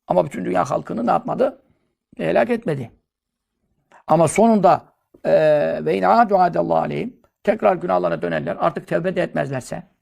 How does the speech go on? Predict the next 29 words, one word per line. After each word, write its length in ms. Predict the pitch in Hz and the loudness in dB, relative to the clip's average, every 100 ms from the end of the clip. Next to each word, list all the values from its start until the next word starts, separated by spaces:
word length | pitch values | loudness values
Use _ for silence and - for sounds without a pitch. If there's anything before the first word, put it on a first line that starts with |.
| _ _ _ | _ _ _
işte 120 | _ - | _ -4
kıyamete 400 | 151 - - - | -2 0 -4 -8
giden 200 | 139 147 | -6 -6
süreç 320 | - 135 - | -6 -10 -10
budur. 200 | 147 143 _ _ _ - - | -14 -14 _ _ _ -20 -2
O 120 | 214 | 2
zaman 240 | 208 202 175 | 4 4 2
bir 100 | 160 | -2
racfi, 240 | 151 - | -4 -4
zelzeleler, 600 | 175 185 151 135 131 196 196 _ _ | 2 2 2 -6 -2 -4 -4 _ _
vel 140 | 175 170 | 0 0
kasfi, 560 | 185 175 - 180 233 _ _ - | 0 -4 0 -2 -2 _ _ 0
gökten 340 | 175 170 170 | 0 2 -2
taş 200 | 170 170 | -2 -2
at-, 240 | 143 - | -4 -6
yağdırılmalar, 840 | 262 147 151 147 147 139 120 156 185 - _ - | -8 0 0 0 -4 -4 0 0 0 -8 _ -4
vel 120 | 175 | -2
meski, 440 | 175 196 - 165 | 2 0 0 -4
suretlerin, 540 | 190 - 185 180 175 180 | -4 -2 -2 -2 -4 -6
suratların 540 | - 170 - - 90 | -4 -2 0 -2 -2
maymuna, 380 | 85 82 85 85 | -2 -2 -2 -6
domuza 320 | 82 76 175 | -6 -6 -4
döndürülmeleri, 760 | 85 156 156 147 151 139 190 208 - _ | -4 -4 -4 -6 -6 2 2 2 -8 _
ve 100 | 208 | -2
savaki, 800 | - 185 190 180 165 185 214 - | 0 0 2 2 -2 -6 -4 -4
acayip 380 | 82 90 180 180 | -4 -2 -4 -2
yakıcı 360 | 170 - 175 185 | -4 -4 -6 -4
yıldırımlarla 1080 | 165 151 160 143 190 233 _ _ _ 175 | -4 -4 -4 0 0 0 _ _ _ -2
beraber 500 | 156 143 147 151 240 | 0 -4 0 2 2